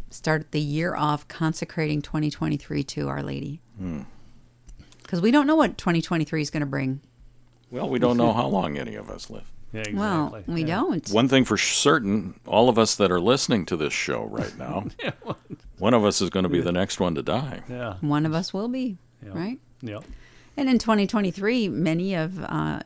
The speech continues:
Speaker 1: well, you guys know, and many of our, you know, listeners and friends know, Bill will hopefully be getting a kidney transplant. So we just don't know what's gonna happen in twenty twenty-three. Maybe there's people listening right now who are also gonna need a transplant,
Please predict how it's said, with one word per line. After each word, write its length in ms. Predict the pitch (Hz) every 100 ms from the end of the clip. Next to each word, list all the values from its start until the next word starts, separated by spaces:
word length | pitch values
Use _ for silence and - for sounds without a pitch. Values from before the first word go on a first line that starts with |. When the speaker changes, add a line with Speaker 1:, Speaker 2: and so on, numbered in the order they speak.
| -
Speaker 1:
well, 200 | 165 156
you 140 | 160
guys 240 | 160 151 147
know, 220 | 143 143
and 120 | 143
many 180 | 143 143
of 80 | 139
our, 260 | 135 135 -
you 240 | 165 160
know, 120 | 143 143
listeners 340 | 147 151 139
and 120 | 139
friends 260 | - 156 190
know, 160 | 139
Bill 400 | 135 143 143 156 -
will 300 | 151 147 147 - 160
hopefully 320 | 151 - 170
be 120 | 160
getting 260 | 165 180 180
a 40 |
kidney 300 | - 226 392
transplant. 600 | - - - - - - - - - - - - -
So 340 | 214 214 202
we 380 | - 202 190 214
just 400 | 180 220 262 -
don't 240 | 254 247
know 140 | 220 302
what's 240 | 523 381
gonna 180 | 147 139
happen 340 | 135 127 143
in 100 | 139
twenty 300 | - 151 135
twenty-three. 460 | - 143 135 - 143
Maybe 320 | 151 170 240
there's 220 | 247 233
people 300 | - 254 233
listening 340 | 220 247 240 226
right 160 | 226
now 180 | 233 240
who 140 | 269 247
are 180 | 240
also 280 | - 285 -
gonna 180 | 277 180
need 180 | 156 139
a 60 |
transplant, 600 | - - 127 - - -